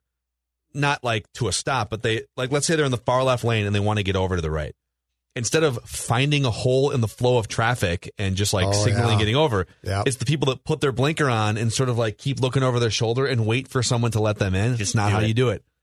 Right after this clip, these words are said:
Speaker 1: You gotta find the opening. You're like a running back in that spot. You
Speaker 3: Right.
Speaker 1: gotta find the opening.
Speaker 2: Well, it depends who,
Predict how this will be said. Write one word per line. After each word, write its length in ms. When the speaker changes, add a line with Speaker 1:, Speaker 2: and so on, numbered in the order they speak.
Speaker 1:
You 80
gotta 160
find 260
the 60
opening. 480
You're 160
like 160
a 60
running 260
back 240
in 60
that 160
spot. 340
You 80
Speaker 3:
Right. 100
Speaker 1:
gotta 120
find 260
the 80
opening. 400
Speaker 2:
Well, 120
it 60
depends 300
who, 220